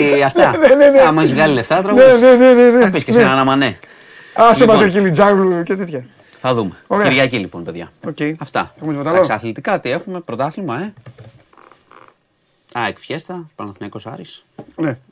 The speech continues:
Speaker 2: Ωραία πράγματα. Και Ολυμπιακός. Δύσκολο μάτς.
Speaker 1: Ναι.
Speaker 2: Ε, δύσκολο, ναι. Αλλά πιστεύω ότι δεν θα χάσει. Έτσι πιστεύω.
Speaker 1: Οκ.
Speaker 2: Λοιπόν, σας χαιρετώ.
Speaker 1: Αύριο.
Speaker 2: Υγεία.
Speaker 1: Ε, όχι αύριο.
Speaker 2: Αύριο
Speaker 1: Δευτέρα.
Speaker 2: δεν θα έρθω.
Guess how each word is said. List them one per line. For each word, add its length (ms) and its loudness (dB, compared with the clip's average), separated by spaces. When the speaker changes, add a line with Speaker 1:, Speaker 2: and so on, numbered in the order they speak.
Speaker 2:
Ωραία 260 -14
πράγματα. 360 -16
Και 100 -20
Ολυμπιακός. 600 -18
Δύσκολο 360 -12
μάτς. 260 -20
Speaker 1:
Ναι. 320 -2
Speaker 2:
Ε, 180 -10
δύσκολο, 380 -12
ναι. 200 -14
Αλλά 120 -12
πιστεύω 340 -10
ότι 440 -12
δεν 100 -14
θα 80 -20
χάσει. 380 -20
Έτσι 160 -18
πιστεύω. 360 -20
Speaker 1:
Οκ. 140 -8
Speaker 2:
Λοιπόν, 280 -8
σας 160 -12
χαιρετώ. 480 -6
Speaker 1:
Αύριο. 260 -10
Speaker 2:
Υγεία. 360 -6
Speaker 1:
Ε, 80 6
όχι 160 2
αύριο. 200 -4
Speaker 2:
Αύριο 340 -8
Speaker 1:
Δευτέρα. 240 -6
Speaker 2:
δεν 100 -14
θα 120 -20
έρθω. 180 -20